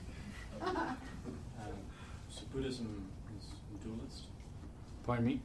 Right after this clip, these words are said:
Speaker 1: Is it dualist philosophy?
Speaker 2: No.
Speaker 1: That's, okay.
Speaker 2: <laughs>
Speaker 1: So when you say that you experience things,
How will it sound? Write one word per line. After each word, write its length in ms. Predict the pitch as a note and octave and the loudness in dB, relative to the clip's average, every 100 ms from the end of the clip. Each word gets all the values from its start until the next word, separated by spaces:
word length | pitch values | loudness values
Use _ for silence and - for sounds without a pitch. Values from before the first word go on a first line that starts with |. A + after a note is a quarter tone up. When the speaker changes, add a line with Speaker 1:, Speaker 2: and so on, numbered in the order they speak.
| - | -2
Speaker 1:
Is 80 | - | -4
it 100 | F#2+ | -2
dualist 320 | A2 A#2 A#2+ - - | -2 -2 -2 -4 -4
philosophy? 300 | A2+ - - - - - - - - - - - - - - - - - - - - | -2 -4 -2 -2 -2 -8 -6 -6 -6 -6 -6 -6 -6 -6 -6 -6 -4 -4 -4 -4 2
Speaker 2:
No. 540 | E3 F3 E3+ D3 B2+ C3 - - - - - - | 8 10 12 12 12 12 4 -4 -4 -4 -4 -4
Speaker 1:
That's, 160 | - - - - - - - D#3+ | -4 -6 -6 -6 -4 -4 10 12
okay. 280 | E3 D3+ - - - | 12 10 6 2 -4
Speaker 2:
<laughs> 280 | - C3+ - | 0 0 2
Speaker 1:
So 480 | - B2 A2+ G#2+ G#2 - - - - | 2 4 6 4 -2 -6 -6 -8 -6
when 200 | A#2 A#2 | 0 2
you 140 | C3 C3 | 6 4
say 220 | - B2+ | 4 2
that 120 | A2+ | 2
you 140 | G#2 G#2 | 0 0
experience 680 | D3+ - A#3+ A3 F#3+ - | 2 2 4 2 4 4
things, 440 | - - - - | 2 -6 -8 -8